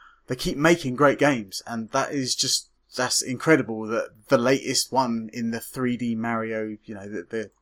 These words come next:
the Mario series is, is the best, and it, it gives me hope that the Mario series isn't going anywhere in a poor direction soon, because, like,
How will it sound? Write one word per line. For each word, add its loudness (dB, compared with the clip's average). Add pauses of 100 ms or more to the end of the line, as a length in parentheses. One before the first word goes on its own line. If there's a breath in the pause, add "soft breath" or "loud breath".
(220)
the -8
Mario -8
series -2
is, -4
is -4
the -14
best, 0
and -14 (640 loud breath)
it, -4 (560)
it -8
gives 0
me 2
hope 4 (120)
that 0 (120)
the -6
Mario 4
series -2 (120)
isn't -4
going 2
anywhere -2 (500)
in -6
a -6
poor -2
direction -2
soon, -4
because, -8 (520 soft breath)
like, -4